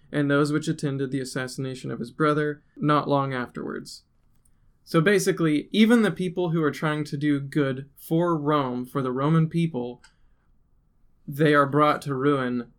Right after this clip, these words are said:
for their good acts. And so the gods either are incapable or simply don't care. Or, as Augustine argues, they are demons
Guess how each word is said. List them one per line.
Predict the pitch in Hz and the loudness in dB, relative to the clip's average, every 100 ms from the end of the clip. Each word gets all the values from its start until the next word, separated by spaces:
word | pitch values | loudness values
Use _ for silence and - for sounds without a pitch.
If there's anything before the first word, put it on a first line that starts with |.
| _ - | _ 0
for | 185 185 180 | 4 6 4
their | 160 151 147 | 2 0 0
good | 139 135 | -2 -4
acts. | 123 131 123 - - - _ _ _ _ - | -4 -6 -8 -10 -18 -18 _ _ _ _ -10
And | 143 135 | -8 -4
so | 143 135 131 127 - _ _ - | -2 -2 -2 -8 -10 _ _ -10
the | 147 151 | -2 0
gods | 147 147 139 135 - - _ _ _ _ - | 2 2 2 -4 -8 -14 _ _ _ _ -4
either | 160 143 135 127 | 0 0 -2 -2
are | 131 123 | -4 -2
incapable | 160 170 156 135 139 139 131 127 _ _ | 0 0 0 -4 -4 -6 -6 -10 _ _
or | - 131 127 123 | -10 -6 -4 -6
simply | 123 131 123 127 120 | -8 -8 -8 -8 -8
don't | 131 - - | -8 -10 -12
care. | - - - _ _ _ _ _ _ _ _ _ _ | -16 -16 -18 _ _ _ _ _ _ _ _ _ _
Or, | - 175 151 160 165 - | 2 6 6 2 -2 -6
as | 147 143 | -4 -2
Augustine | 139 135 127 - 123 | -2 -4 -4 -8 -8
argues, | 120 120 123 120 139 - - | -8 -10 -10 -10 -12 -14 -14
they | 139 139 127 | -6 -4 -2
are | 123 123 | -4 -6
demons | 120 160 156 123 131 160 - - | -4 0 0 -2 -6 -8 -10 -16